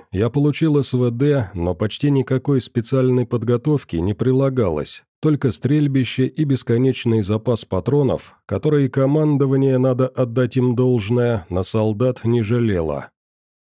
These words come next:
Теперь же, когда я возьму дальнобойную крупнокалиберную винтовку, забот резко прибавится.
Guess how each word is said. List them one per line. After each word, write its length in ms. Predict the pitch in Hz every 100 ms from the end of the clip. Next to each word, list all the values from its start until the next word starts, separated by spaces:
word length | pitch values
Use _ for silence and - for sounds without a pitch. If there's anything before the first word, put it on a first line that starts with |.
| _ -
Теперь 400 | 92 - 139 127
же, 260 | 85 78 62
когда 380 | - 104 131 143
я 80 | 131
возьму 420 | 131 113 135 147
дальнобойную 880 | 113 127 120 127 120 139 127 123 113
крупнокалиберную 1120 | 127 131 120 110 117 120 113 107 101 98 95
винтовку, 800 | 95 104 98 143 139 - 71 - _ -
забот 560 | 76 90 87 131 139
резко 380 | 139 143 - 143
прибавится. 1000 | 151 147 120 123 117 110 - 82 71